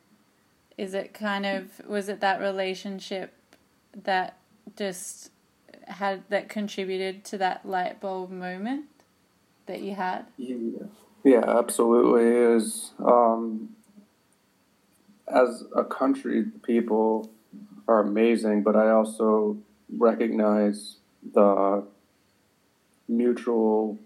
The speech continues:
Speaker 2: trauma, um, they had gone through in their past, um, and the, the resilience was something that really struck me as,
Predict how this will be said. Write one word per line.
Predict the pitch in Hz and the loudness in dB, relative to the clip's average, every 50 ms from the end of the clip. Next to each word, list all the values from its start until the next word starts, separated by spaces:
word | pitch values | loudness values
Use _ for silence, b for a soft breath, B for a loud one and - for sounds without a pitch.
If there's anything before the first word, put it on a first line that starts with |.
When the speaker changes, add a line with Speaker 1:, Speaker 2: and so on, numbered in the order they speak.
| _ _ _ _ - | _ _ _ _ -16
Speaker 2:
trauma, | - - - 110 107 107 107 107 110 107 110 104 104 107 - _ b b b b b b b b b b b _ _ _ _ - | -6 0 2 4 4 4 4 4 2 2 0 0 -4 -8 -14 _ b b b b b b b b b b b _ _ _ _ -4
um, | - 113 107 104 104 107 110 107 - - - - - _ _ _ _ _ _ _ _ _ _ _ _ _ _ - | 2 4 4 4 4 2 0 -4 -4 -4 -6 -8 -12 _ _ _ _ _ _ _ _ _ _ _ _ _ _ 0
they | 123 | 2
had | 107 110 107 104 - - - - - _ _ - - - _ _ _ _ _ _ _ _ _ _ _ _ _ _ _ _ - | 4 4 2 0 -2 -8 -12 -14 -16 _ _ -18 -18 -18 _ _ _ _ _ _ _ _ _ _ _ _ _ _ _ _ 2
gone | - 120 113 120 117 | 4 4 4 4 2
through | - 110 107 107 104 | 0 0 2 4 4
in | 104 101 | 4 4
their | 101 101 104 104 - - - - - - _ _ _ _ - | 4 2 0 -2 -4 -6 -10 -16 -20 -20 _ _ _ _ -4
past, | - 127 117 113 110 101 104 104 104 - - _ _ b b b b b b b b b b b b b b - | 2 4 4 6 4 4 2 0 -4 -8 -16 _ _ b b b b b b b b b b b b b b -4
um, | - 107 104 104 104 104 101 101 98 98 98 95 - - _ _ _ _ _ _ _ _ _ _ - | 0 2 4 6 6 4 4 2 -2 -6 -8 -8 -10 -14 _ _ _ _ _ _ _ _ _ _ -6
and | 131 117 113 | -2 0 2
the, | 113 110 110 107 - - | 2 2 2 0 -2 -4
the | - 123 | -4 -4
resilience | 107 110 107 101 90 107 110 110 139 131 107 92 101 - - - - - | -2 0 -2 -2 0 2 4 4 4 2 0 -4 -8 -10 -14 -18 -14 -6
was | - 104 104 - | -4 -4 -4 -2
something | - 107 107 107 107 107 110 110 | -2 -2 -2 0 -2 -2 0 0
that | 113 107 107 | 0 0 0
really | 110 117 117 127 131 120 113 | 0 -2 -2 0 0 -2 -4
struck | - - - - 113 113 110 - | -6 -8 -4 -2 -2 -2 0 0
me | 110 110 107 107 104 | 0 2 4 4 4
as, | 104 104 101 107 107 104 - - - - | 4 4 2 2 0 -4 -10 -16 -20 -20